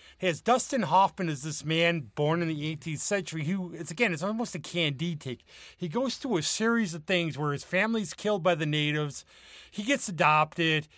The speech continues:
He goes back to the Americans. He's present at Custer's battle.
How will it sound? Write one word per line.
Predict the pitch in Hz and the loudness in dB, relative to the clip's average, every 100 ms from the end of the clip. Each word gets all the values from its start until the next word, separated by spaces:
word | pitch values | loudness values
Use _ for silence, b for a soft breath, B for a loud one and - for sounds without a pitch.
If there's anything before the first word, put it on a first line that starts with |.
| b | b
He | 208 | -8
goes | 202 269 240 | 0 2 2
back | 226 208 - | 2 2 2
to | 190 | -4
the | 156 147 - B B B B - | -2 -2 -4 B B B B -8
Americans. | 147 160 165 160 170 165 156 151 - b | -2 2 2 2 0 0 0 -2 -8 b
He's | b 196 151 - | b -6 -6 -10
present | - 202 202 185 | 0 4 4 4
at | 165 147 | 0 0
Custer's | - 214 185 - 208 180 | 2 2 2 -6 -4 -2
battle. | 151 180 175 175 175 175 160 | 4 6 6 6 4 4 2